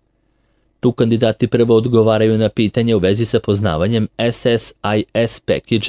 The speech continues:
Execution, a potom se ispituje koliko su upoznati sa planiranjem za raspoređivanje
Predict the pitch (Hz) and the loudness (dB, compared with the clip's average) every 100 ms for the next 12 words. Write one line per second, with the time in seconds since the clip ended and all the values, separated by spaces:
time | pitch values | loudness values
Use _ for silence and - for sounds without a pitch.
0 | - 113 113 127 123 113 - 101 - _ | -4 -4 -4 -2 0 0 0 -4 -6 _
1 | _ _ _ - 117 139 - 143 - - | _ _ _ -8 0 0 0 -4 -2 -2
2 | 123 - 139 123 135 113 - _ _ _ | -2 -2 -4 0 2 2 0 _ _ _
3 | _ _ _ _ - 107 82 95 - 139 | _ _ _ _ -4 0 2 0 -2 -2
4 | - - 127 139 139 135 139 139 - 127 | -2 -2 0 0 -2 -2 -2 -2 -2 0
5 | 120 127 135 117 - 117 117 117 113 - | 2 2 2 0 -2 -2 0 0 -2 0
6 | 117 113 117 123 135 117 | 0 2 0 0 0 0